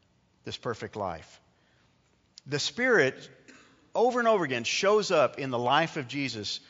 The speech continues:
from beginning to end. And you, you just, again, we blow past it. We don't notice it. We don't think about it. And yet, the Holy Spirit plays a major role in the life of this God-man, Jesus Christ. Real quickly,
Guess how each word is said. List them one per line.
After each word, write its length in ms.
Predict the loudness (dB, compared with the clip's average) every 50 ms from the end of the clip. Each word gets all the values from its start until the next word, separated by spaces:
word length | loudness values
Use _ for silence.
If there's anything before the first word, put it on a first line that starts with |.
| _ _ _
from 180 | -8 -8 -6 -6
beginning 460 | -6 -6 -6 -6 -4 -4 -4 -4 -6
to 100 | -6 -6
end. 300 | -6 -6 -8 -8 -12 -16 -20 -20 _ _ _ _ _ _ _ _ _ _ -10
And 140 | -8 -8 -6
you, 100 | -8 -8
you 160 | -8 -8 -8
just, 360 | -6 -4 -2 -2 -4 -4 -6 -12 -18 _ _ _ _ _ _ _ _
again, 240 | -8 -4 -4 -2 -2
we 100 | -2 -4
blow 240 | -2 2 4 4 4
past 400 | 4 6 6 6 6 4 0 -6
it. 80 | -6
We 120 | -6 -4 -2
don't 200 | -2 -2 -2 0
notice 320 | 0 0 0 0 -4 -6
it. 80 | -6 -6
We 80 | -6
don't 180 | -6 -6 -6 -6
think 200 | -6 -6 -6 -4
about 300 | -2 0 2 2 2 2
it. 120 | -2 -6 -10 -16 -20 _ _ _ _ _ _ _ _ _ _ _ _ _ _ _ _ _ _ -8
And 160 | -6 -2 2
yet, 220 | 4 4 4 2 0 -6 -20 -20 -20 -20 _ _ _ _ _ _ _ _ _ _ _ _ _ _ _ -8
the 80 | -6 -4
Holy 240 | -2 0 0 0 -2
Spirit 300 | -4 -4 -4 -4 -4 -4
plays 220 | -4 -4 -2 -4
a 40 | -4
major 420 | -6 -4 -4 -4 -4 -4 -4 -4 -2
role 300 | 0 2 2 2 2 0
in 60 | -4
the 80 | -4
life 380 | -2 0 2 2 2 0 -2 -6
of 100 | -10 -10
this 160 | -8 -8 -6
God-man, 640 | -2 0 2 2 2 0 -4 -8 -10 -10 -12 -12 -16 -18 -20 _ _ _ _ _ _ _ _ _ _ _ _ _ _ -20 -14
Jesus 360 | -10 -8 -8 -8 -8 -8 -8
Christ. 520 | -4 -2 -2 0 0 -2 -4 -8 -14 -14 -18 _ _ _ _ -20 -20 -20 _ -2
Real 160 | 0 0 0
quickly, 420 | 2 2 0 0 0 -2 -8 -10